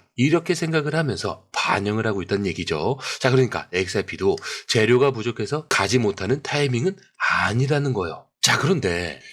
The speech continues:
이 흐름 실시간으로 하나하나 다 챙겨보기는 사실 쉽지 않아요.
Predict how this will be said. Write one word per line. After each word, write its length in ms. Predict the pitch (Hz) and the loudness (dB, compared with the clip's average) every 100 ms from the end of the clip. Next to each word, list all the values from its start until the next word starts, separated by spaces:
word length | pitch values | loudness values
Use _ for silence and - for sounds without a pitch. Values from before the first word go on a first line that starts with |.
| _ | _
이 180 | 165 190 | 0 4
흐름 320 | 165 185 113 - | 4 2 -2 -10
실시간으로 920 | - - 185 - 170 160 151 143 175 165 | -4 -2 0 0 0 0 -2 -2 -6 -6
하나하나 640 | - 139 131 82 80 - _ _ | -2 0 0 -2 -10 -14 _ _
다 140 | - - | -4 0
챙겨보기는 760 | - 117 113 95 80 87 101 - - | 0 2 0 0 -4 -2 -4 -6 -10
사실 300 | - 165 143 | -2 0 2
쉽지 260 | 151 165 - | 0 0 0
않아요. 460 | 95 98 82 113 | 0 0 -2 -4